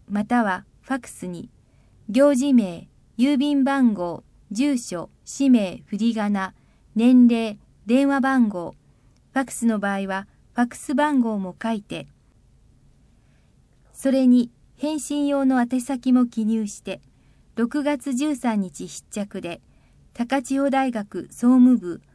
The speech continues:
環境会議係、郵便番号一六八の八五零八、大宮二の十九の一、ファックス三三一三の九零三六へ。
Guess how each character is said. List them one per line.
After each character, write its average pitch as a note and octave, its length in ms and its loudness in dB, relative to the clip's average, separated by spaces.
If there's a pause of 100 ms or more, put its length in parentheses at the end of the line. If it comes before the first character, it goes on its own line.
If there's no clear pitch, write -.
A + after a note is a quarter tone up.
(200)
環 C#4+ 260 -2
境 C#4 260 -2
会 C4 280 -2
議 B3 160 -2
係、 G3+ 400 -4 (800)
郵 C#4 180 2
便 C#4 220 2
番 C4+ 220 2
号 F#3+ 240 -4 (100)
一 A3 240 -6
六 C#4+ 280 -4
八 G3+ 340 -6
の E3+ 280 -6
八 C4+ 360 -6
五 C#4 260 -2
零 G#3 220 -6
八、 - 400 -16 (640)
大 C4 260 2
宮 C4 380 2 (160)
二 C4 180 0
の A#3 240 0
十 B3 320 -2
九 G3+ 360 -6
の D#3 280 -14
一、 - 460 -12 (640)
フ - 80 -2
ァ - 20 2
ッ B3+ 60 -2
ク - 80 -20
ス - 260 -10 (140)
三 C#4+ 320 -4
三 C4 400 0
一 - 180 -12
三 A#3+ 380 0
の F3 220 -12 (260)
九 D4 320 -2
零 C#4+ 240 -2
三 G#3+ 320 -2
六 G#3 240 -8
へ。 D3 180 -12